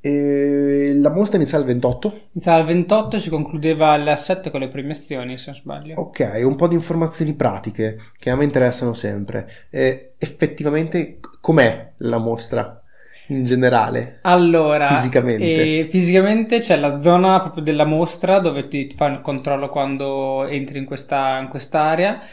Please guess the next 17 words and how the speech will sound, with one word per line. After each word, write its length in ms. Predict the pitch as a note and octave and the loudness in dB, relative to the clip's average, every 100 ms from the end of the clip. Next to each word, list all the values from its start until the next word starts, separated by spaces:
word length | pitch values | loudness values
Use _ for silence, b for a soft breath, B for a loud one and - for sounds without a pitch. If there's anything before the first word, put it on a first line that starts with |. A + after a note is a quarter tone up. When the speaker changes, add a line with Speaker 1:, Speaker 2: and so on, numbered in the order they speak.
| B | B
Speaker 2:
dove 280 | D#3 D#3 D3+ | -6 -2 -2
c'è 420 | D3 D#3+ C#3+ C#3+ | 0 4 6 4
la 360 | C#3+ C#3 C3+ C3+ | 4 4 4 2
sala 240 | - D3 | 0 0
grande 720 | C#3+ D3+ D#3 E3+ E3+ F#3+ G3+ | 2 4 4 2 0 0 -2
e 100 | D#3+ | -8
dove 260 | C3+ C3 C3 | -8 -6 -4
davanti 320 | C#3 C3+ C3 | 0 0 -2
alla 80 | C3 | -6
sala 200 | C3 B2+ | -6 -4
grande 240 | C#3 C3+ | -6 -8
c'è 200 | C3+ C3 | -6 -6
il 160 | B2+ B2+ | -4 -6
red 360 | C3 C3+ D3+ C3 | -6 -6 -10 -6
Speaker 1:
Red 240 | B2 C3 | -2 -2
Speaker 2:
carpet. 240 | B2 A#2 E3+ | -2 -4 -4
Speaker 1:
carpet. 200 | - | -8